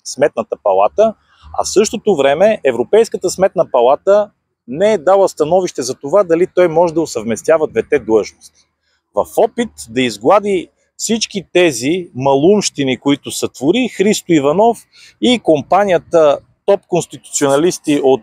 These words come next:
а, Продължаваме промяната и Демократична България за пръв път в световната история за десет минути промениха три закона, за да направят нещо като анекс към Конституцията,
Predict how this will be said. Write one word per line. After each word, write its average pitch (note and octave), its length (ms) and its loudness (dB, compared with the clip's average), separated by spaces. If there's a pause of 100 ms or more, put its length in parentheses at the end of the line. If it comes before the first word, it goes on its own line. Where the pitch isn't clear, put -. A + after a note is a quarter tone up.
(120)
а, B2 140 2
Продължаваме A#2+ 640 0
промяната A2+ 840 0 (340)
и A2+ 80 -2
Демократична A#2 680 -4
България D#3+ 600 0
за A#2 240 -8
пръв B3 160 -2 (120)
път G#3 140 2 (120)
в C3 180 -4
световната F#3+ 640 -2
история F#3+ 560 0 (460)
за G#2 140 -8
десет F#3 400 -2
минути D#3 520 -4
промениха C3+ 800 2 (420)
три A3 180 2
закона, G3 640 0
за B2+ 160 -2
да B2 100 0
направят G3+ 500 0
нещо F#3 360 -2
като - 400 -6 (120)
анекс A#2+ 640 -2
към C3+ 180 -2
Конституцията, F#3+ 1040 -2